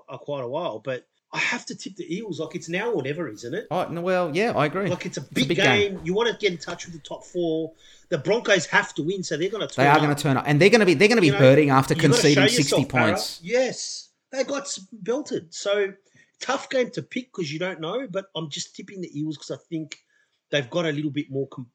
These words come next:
Speaker 1: class and experience.
Speaker 2: All right, let's move on to the next game. This one won't be close. J-, Jerome Luai's back. Panthers <laughs> at Penrith
Speaker 1: That's
Speaker 2: Stadium,
Speaker 1: great.
Speaker 2: a dollar three favourites against the Warriors, who are thirteen dollars outsiders. The Warriors have twenty-eight and a half point start.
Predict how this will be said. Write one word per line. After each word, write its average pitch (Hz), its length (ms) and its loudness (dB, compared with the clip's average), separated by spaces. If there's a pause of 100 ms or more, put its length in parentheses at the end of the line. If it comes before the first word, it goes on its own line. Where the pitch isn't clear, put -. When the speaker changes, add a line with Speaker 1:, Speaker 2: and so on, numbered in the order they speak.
(160)
Speaker 1:
class 135 720 -10
and 113 260 -14
experience. - 380 -10
Speaker 2:
All 107 80 2
right, 92 260 0
let's 131 160 -2
move 156 160 2
on 139 100 2
to 131 100 -8
the 123 60 -2
next 113 260 -4
game. 110 220 -2
This 135 160 -2
one 117 160 -2
won't 110 200 -2
be 107 80 -6
close. - 580 -6 (240)
J-, - 200 -18
Jerome 120 360 0
Luai's 101 360 -2
back. 98 360 -6
Panthers 131 640 0 (240)
<laughs> - 220 -20
at - 240 -2
Penrith 135 320 4
Speaker 1:
That's - 120 -4
Speaker 2:
Stadium, 117 380 2
Speaker 1:
great. 117 140 -4
Speaker 2:
a - 20 -2
dollar 135 300 6
three 120 320 0
favourites 107 640 -2 (320)
against 117 320 0
the 120 60 0
Warriors, 107 400 0
who 104 80 -2
are 98 40 -2
thirteen 127 480 2
dollars 101 300 -2
outsiders. 98 640 -4
The 107 80 -6
Warriors 117 360 0
have 107 140 -6
twenty-eight 110 420 -6
and 104 100 -10
a 95 60 -8
half 95 280 -8
point 92 220 -8
start. 90 420 -8